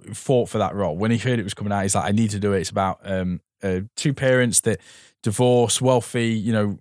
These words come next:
uh, New York parents divorce, and they have a son who's depressed and going through things. And it,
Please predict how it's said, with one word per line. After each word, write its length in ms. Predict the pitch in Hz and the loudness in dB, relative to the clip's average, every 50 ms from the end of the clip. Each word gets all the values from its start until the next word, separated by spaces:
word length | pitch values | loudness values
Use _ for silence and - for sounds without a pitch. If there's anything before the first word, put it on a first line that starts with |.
| - | -8
uh, 380 | 113 113 107 107 107 104 104 90 | -6 -4 -2 0 0 -2 -2 -4
New 140 | 95 113 117 | -6 -4 -2
York 300 | 117 110 110 107 104 - | 0 0 2 0 0 -2
parents 480 | - - 110 107 107 104 104 95 - - | -4 -2 -2 0 0 0 0 -2 -4 -4
divorce, 420 | - 98 101 104 98 98 95 - | -4 -2 -2 0 0 0 -2 -2
and 140 | - 107 104 | -2 -2 0
they 40 | 104 | 0
have 100 | 101 98 | 0 0
a 40 | 98 | 0
son 480 | - - - 123 113 107 107 104 98 | 0 0 0 2 2 2 2 0 -2
who's 300 | 98 90 104 98 98 90 | -4 -4 -6 -6 -6 -6
depressed 640 | - - - - - 110 101 98 95 - - - - | -8 -12 -10 -4 0 0 0 0 0 -4 -6 -6 -4
and 140 | 98 95 95 | -4 -2 -2
going 160 | 104 101 98 | 0 -2 -2
through 160 | 92 - 101 | -2 -6 -8
things. 320 | - - 104 101 95 92 101 | -6 -4 -2 -2 -2 -2 -2
And 100 | 95 98 | -2 -4
it, 80 | - | -4